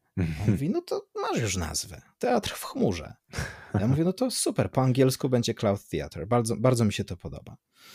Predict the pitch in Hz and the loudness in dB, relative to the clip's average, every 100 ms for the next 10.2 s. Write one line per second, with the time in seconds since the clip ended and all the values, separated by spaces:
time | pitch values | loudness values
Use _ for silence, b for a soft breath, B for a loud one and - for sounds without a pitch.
0 | B B B 190 311 285 214 214 196 160 | B B B 2 2 2 2 2 4 6
1 | 139 123 127 127 113 - - - _ _ | 4 2 0 -2 -2 -6 -10 -16 _ _
2 | - - 127 135 131 127 117 104 123 - | -14 -12 2 4 6 6 6 6 6 6
3 | 120 - - 107 104 104 107 110 - 113 | 4 2 -6 -4 -2 -2 -2 -2 -2 -4
4 | 110 110 117 117 101 101 101 101 - 104 | -2 -2 2 2 2 2 2 0 -2 0
5 | 101 104 98 90 - - - - 78 - | 2 2 -2 -2 -6 -8 -8 -8 -6 -2
6 | 98 90 - - 170 165 147 - 104 92 | 0 0 -2 2 6 8 6 4 2 2
7 | - 170 - - - - - 196 120 117 | 0 -4 -2 2 6 8 8 6 6 6
8 | 104 B B B _ - 233 285 180 131 | 4 B B B _ 0 4 6 6 4
9 | 117 104 90 95 92 170 151 131 139 117 | 2 2 2 0 6 8 8 6 4 2
10 | - - | 0 -2